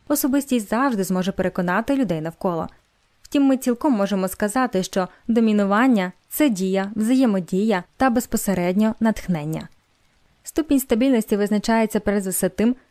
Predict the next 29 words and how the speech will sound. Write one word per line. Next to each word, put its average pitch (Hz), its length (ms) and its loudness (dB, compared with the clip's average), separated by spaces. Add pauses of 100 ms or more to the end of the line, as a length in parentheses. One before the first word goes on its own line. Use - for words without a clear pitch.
наскільки 277 420 0
інша 240 440 2
людина 196 380 2
сприйнятлива 185 680 -2
до 196 120 0
змін. 190 280 -2 (380)
Гостро 302 260 2
виражена 240 380 2
потреба 214 420 0
в 208 40 -2
стабільності 208 640 0 (240)
означає 254 440 2
низьку 233 360 0
готовність 196 520 0
до 196 100 0
змін, 165 300 -2 (120)
і 269 80 2
навпаки. 180 520 -2 (480)
Відповідно, 262 460 2
це 208 140 -2
наштовхує 208 520 0
нас 196 240 0
на 196 80 2
ряд 208 280 0
окремих 202 460 0
специфічних 214 680 -2
шаблонів 196 440 0
поведінки. 190 580 -2 (260)
Наприклад, 339 440 -2